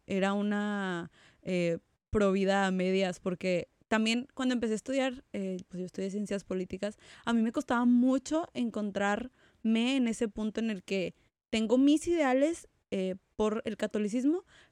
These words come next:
pero también tengo, o sea, incluso una vez creo que compartí con Hilary este sentir, como es que yo tengo que pensar de tal forma como católica, pero tengo otra parte en la que no puedo meter a Dios porque mi carrera, o sea,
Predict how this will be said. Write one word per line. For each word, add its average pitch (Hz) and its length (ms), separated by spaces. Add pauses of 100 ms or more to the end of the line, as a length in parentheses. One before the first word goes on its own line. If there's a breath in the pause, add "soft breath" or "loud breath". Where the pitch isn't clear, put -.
(140)
pero 226 260
también 226 280
tengo, 294 360
o 214 80
sea, 202 100 (100)
incluso 202 300
una 254 120
vez 247 120
creo 240 140
que 233 60
compartí 202 420
con 202 160
Hilary 202 280
este 202 180
sentir, 196 320
como 196 200
es 190 80
que 226 100
yo 262 100
tengo 302 460 (320 loud breath)
que 247 120
pensar 277 420
de 302 100
tal 254 220
forma 262 440 (420 soft breath)
como 240 180
católica, 240 460
pero 247 200
tengo 226 260
otra 285 240
parte 254 300
en 285 80
la 277 80
que 214 120
no 208 140
puedo 254 120
meter 240 220
a 220 80
Dios 233 280
porque 247 280
mi 208 100
carrera, 208 540
o 202 100
sea, 196 260